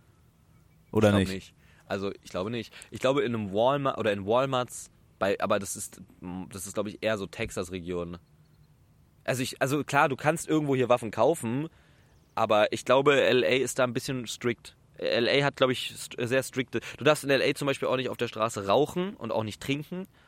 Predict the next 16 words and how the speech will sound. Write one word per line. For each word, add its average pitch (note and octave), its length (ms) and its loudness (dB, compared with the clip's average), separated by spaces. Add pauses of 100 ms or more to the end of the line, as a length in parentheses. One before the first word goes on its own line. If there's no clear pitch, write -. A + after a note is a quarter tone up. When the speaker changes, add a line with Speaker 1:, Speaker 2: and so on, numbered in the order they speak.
(320)
Speaker 1:
Lol. F#2 320 6
Speaker 2:
Ähm, G#2 180 0
es - 120 -6
machen A2 200 2
trotzdem A2+ 340 0
voll A#2+ 240 0
viele, A#2 260 -2
also A#2+ 120 0
es G#2 100 -8
gibt - 200 -4
extra C3 260 0
Places, B2+ 440 0
wo A#2 80 0
du C3 100 0
rauchen G#2+ 280 0
darfst, A2 420 0